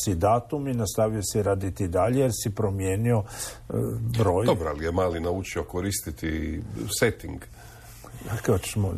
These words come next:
Speaker 1: da, naučiš koristiti proxy.
Speaker 2: Da.
Speaker 1: Ali nije rješenje zabrana, to je treba dogovor-, naprosto reći, objasniti zašto, kako, koliko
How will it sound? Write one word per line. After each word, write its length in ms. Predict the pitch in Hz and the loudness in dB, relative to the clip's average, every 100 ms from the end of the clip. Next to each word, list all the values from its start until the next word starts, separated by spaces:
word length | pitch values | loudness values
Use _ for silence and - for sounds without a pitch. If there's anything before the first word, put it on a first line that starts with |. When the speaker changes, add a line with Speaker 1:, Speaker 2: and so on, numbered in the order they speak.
| 92 | -2
Speaker 1:
da, 180 | 101 - | 2 2
naučiš 380 | 85 - - - - - - | 0 -8 -8 -12 -14 -14 -8
koristiti 360 | - 95 - 92 | -4 -4 -4 -4
proxy. 540 | - 82 80 - 101 95 104 107 - | 0 0 -2 -4 -4 -6 -8 -8 -2
Speaker 2:
Da. 260 | 90 82 71 - - - - - | 2 4 2 -2 -16 -18 -16 -8
Speaker 1:
Ali 360 | - 101 104 95 - 117 117 | 2 4 4 0 -2 -6 -6
nije 380 | 120 123 123 131 | 0 6 8 8
rješenje 600 | 113 107 92 120 120 110 98 | 6 2 2 4 4 4 2
zabrana, 760 | 95 110 104 101 92 92 92 | 4 4 4 2 0 0 -2
to 200 | 85 - | -2 2
je 100 | 107 | 2
treba 360 | - 101 98 92 90 - | 4 2 2 -2 -4 -12
dogovor-, 640 | 104 101 101 101 107 127 131 110 104 - - | -4 0 4 4 4 2 0 -6 -6 -8 -16
naprosto 440 | - 110 92 95 92 | -8 -4 -4 -4 -6
reći, 160 | 90 - | -6 -2
objasniti 720 | 107 104 113 123 - 110 - | 2 6 6 4 0 -6 -4
zašto, 460 | 90 101 92 - 90 | 0 2 2 -2 -12
kako, 440 | - 95 92 - | -4 -4 -4 -8
koliko 600 | 90 95 98 151 151 160 | -8 -2 2 0 2 -2